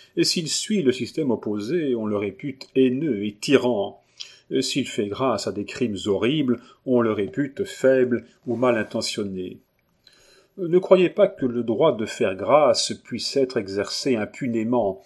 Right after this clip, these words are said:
et que la société applaudisse toujours à l'usage qu'en peut faire le monarque. Elle le blâme lorsqu'il l'applique à des scélérats, à des meurtriers,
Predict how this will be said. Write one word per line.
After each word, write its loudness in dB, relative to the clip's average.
et 2
que 2
la 6
société 0
applaudisse -2
toujours -2
à 2
l'usage 0
qu'en -4
peut -6
faire 0
le 0
monarque. -4
Elle 2
le 6
blâme 2
lorsqu'il -2
l'applique -2
à 4
des -4
scélérats, 2
à -6
des -6
meurtriers, -4